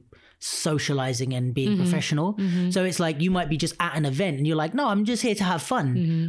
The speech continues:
Speaker 1: Whereas you, in the same context, you could also say,
Speaker 2: But I
Speaker 1: like
Speaker 2: might be there and I could employ you.
Speaker 1: Yeah. So it's like,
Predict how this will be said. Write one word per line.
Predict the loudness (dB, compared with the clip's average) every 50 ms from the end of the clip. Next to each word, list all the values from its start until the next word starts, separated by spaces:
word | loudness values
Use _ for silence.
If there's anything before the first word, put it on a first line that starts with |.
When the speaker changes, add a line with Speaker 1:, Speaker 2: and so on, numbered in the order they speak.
| -4 -4
Speaker 1:
Whereas | -2 0 0 2 2 2 0 0 0 0
you, | 0 0 -2 -4 -10 _ -2
in | 0 2 2
the | 0
same | 0 0 0 0 0 0
context, | 2 0 0 2 0 0 0 0
you | 0
could | 0 2
also | 2 0 0 0 0
say, | 0 0 0
Speaker 2:
But | 0 0
I | 0
Speaker 1:
like | 0 0
Speaker 2:
might | 0 0 0 0
be | -2 -2 0
there | 0 0 0 0
and | 0 -2
I | -2
could | -4 -4 -4 -4
employ | -4 -4 -4 -4 -4 -4
you. | -4 -6 -6 -8 -4 0
Speaker 1:
Yeah. | 0 2 2 2 2 0 0 -2 -2 -2
So | -2 0 2 2
it's | 0 0 0
like, | 0 0 0 -2 -4 -8 -14